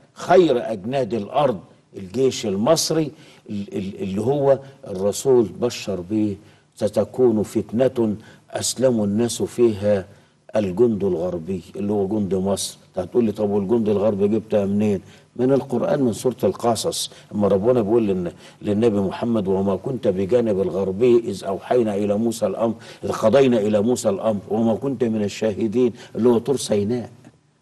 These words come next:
طور سيناء ده الجريمة مش بشعة في إزهاق، آه، عدد من البواسل، ده الجريمة يا فندم إنهم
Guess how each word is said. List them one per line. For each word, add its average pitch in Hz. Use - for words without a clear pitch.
طور 185
سيناء 120
ده 120
الجريمة 120
مش 107
بشعة 139
في -
إزهاق، 147
آه، 104
عدد 131
من 98
البواسل، 123
ده 104
الجريمة 117
يا 117
فندم 135
إنهم 107